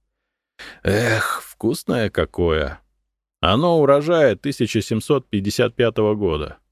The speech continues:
Помню, жаркое было лето". А "Мерседес" ещё и не было на свете. Вот так. Да, я вижу, что вы друг друга стоите. Она — огонь, а вы — вода. Насколько я слышал, вы отличный моряк, да ещё и маг.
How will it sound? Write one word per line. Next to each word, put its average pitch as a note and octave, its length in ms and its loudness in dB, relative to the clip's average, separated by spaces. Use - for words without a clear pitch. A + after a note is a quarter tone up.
Помню, D3 520 2
жаркое F#2 600 0
было E2 320 0
лето". D#2 500 -4
А F2 100 0
"Мерседес" C#3 640 2
ещё B2 360 0
и D3 40 0
не D3 160 2
было B2+ 220 4
на C3+ 100 0
свете. D#2 540 -4
Вот F#2+ 360 0
так. D#2 440 -2
Да, G2 540 0
я G#3+ 280 2
вижу, E3+ 320 2
что F#2+ 200 -2
вы F2+ 120 2
друг F2 240 -2
друга E2+ 260 0
стоите. - 720 -4
Она — B2 440 2
огонь, B2 460 2
а E2 120 0
вы — A2+ 140 2
вода. D#2+ 500 -4
Насколько C3+ 580 2
я C#3+ 140 4
слышал, F3 440 0
вы C3 140 2
отличный D3+ 440 -2
моряк, D#3 400 2
да F2 80 0
ещё G#2+ 320 0
и B2+ 80 4
маг. F#2 420 -4